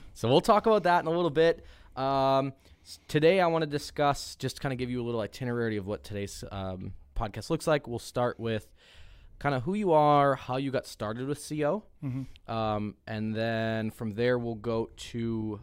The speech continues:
Speaker 1: um, why you left C O, where you went, what you're doing now. And then, um, the last bit is just kinda what your favorite part is about doing what you're doing now.
Speaker 2: Sure.
Speaker 1: So,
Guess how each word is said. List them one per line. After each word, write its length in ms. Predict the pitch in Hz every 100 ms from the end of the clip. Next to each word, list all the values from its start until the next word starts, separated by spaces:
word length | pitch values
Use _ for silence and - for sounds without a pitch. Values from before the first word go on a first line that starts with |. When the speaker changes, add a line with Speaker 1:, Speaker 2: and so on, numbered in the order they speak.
| -
Speaker 1:
um, 720 | 107 104 104 101 98 98 98 95 _ _ _ -
why 300 | 95 107 156
you 160 | 170
left 260 | 101 - -
C 240 | - - -
O, 160 | 127 147 - -
where 240 | 92 117 143
you 160 | 113
went, 420 | 87 92 120 - - - - -
what 240 | 107 131 -
you're 120 | 135
doing 280 | 95 80 82
now. 300 | - 135 - - - - _ -
And 260 | 107 107
then, 500 | 113 120 120 120 120 -
um, 560 | 110 110 110 107 107 - -
the 100 | 117
last 280 | 107 110 -
bit 120 | 127
is 80 | 104
just 180 | 113 -
kinda 480 | 113 113 110 107 98
what 160 | 101
your 80 | 107
favorite 320 | - 107 101
part 240 | - 98 95
is 140 | 98
about 520 | 92 90 92 - - - _ -
doing 240 | 104 95
what 120 | 95
you're 80 | 95
doing 180 | 90 90
now. 160 | 104 - - -
Speaker 2:
Sure. 160 | - 139
Speaker 1:
So, 220 | 95 95